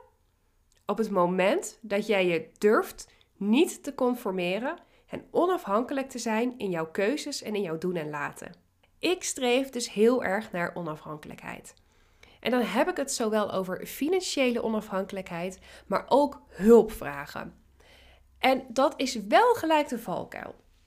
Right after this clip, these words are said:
Want ik vond het heel erg moeilijk om altijd om hulp te vragen. Maar inmiddels heb ik wel kunnen inzien dat als ik vraag om hulp, specifieke, gerichte hulp,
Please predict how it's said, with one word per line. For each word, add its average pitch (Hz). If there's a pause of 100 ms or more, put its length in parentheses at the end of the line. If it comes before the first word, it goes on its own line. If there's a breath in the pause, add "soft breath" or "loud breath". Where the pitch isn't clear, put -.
(120)
Want 220
ik 359
vond 269
het 233
heel 262
erg 285
moeilijk 240
om 226
altijd 185
om 180
hulp 196
te -
vragen. - (520)
Maar 180 (720 soft breath)
inmiddels 240
heb 233
ik 240
wel 208
kunnen 220
inzien 170 (280 soft breath)
dat 196
als 208
ik 190
vraag 233
om 190
hulp, 185
specifieke, 226
gerichte 208
hulp, 180